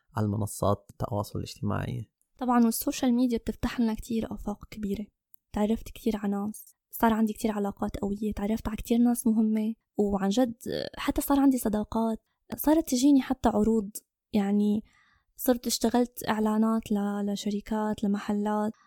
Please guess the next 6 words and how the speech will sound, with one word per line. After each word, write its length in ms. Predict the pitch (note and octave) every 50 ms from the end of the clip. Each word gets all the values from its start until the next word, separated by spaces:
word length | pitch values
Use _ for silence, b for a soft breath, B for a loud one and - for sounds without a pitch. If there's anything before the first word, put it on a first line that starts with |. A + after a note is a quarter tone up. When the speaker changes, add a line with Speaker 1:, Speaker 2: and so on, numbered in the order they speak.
| _ _ _
Speaker 2:
اشتغلت 400 | _ - A3 G#3+ A#3 A#3 - -
بالتصوير 520 | A#3 - - A3 - - - A#3 A#3 A3
لفترة 400 | G#3+ G#3+ - - A3 - A3 G#3+
طويلة، 720 | - - G3 G3+ A3 B3 B3+ B3 A#3 A#3 A3+ A3+ A3+ A#3
صرت 280 | - - - G3+ - -
صور 320 | - A3 A3 G#3+ G#3